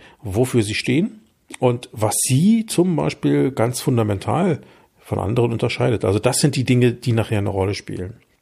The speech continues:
Grundsätzlich geht's ja im Wettbewerb darum, sich positiv von anderen abzugrenzen. Also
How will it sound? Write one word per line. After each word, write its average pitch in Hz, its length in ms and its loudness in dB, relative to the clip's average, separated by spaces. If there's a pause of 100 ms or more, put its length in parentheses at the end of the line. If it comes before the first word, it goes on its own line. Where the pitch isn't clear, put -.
(160)
Grundsätzlich 196 520 2
geht's 196 240 2
ja 175 160 4
im 131 400 2 (120)
Wettbewerb 156 640 2
darum, 139 380 2
sich 120 240 -4
positiv 160 1040 0
von 117 340 0
anderen 123 520 2
abzugrenzen. 92 880 -4
Also 98 400 -2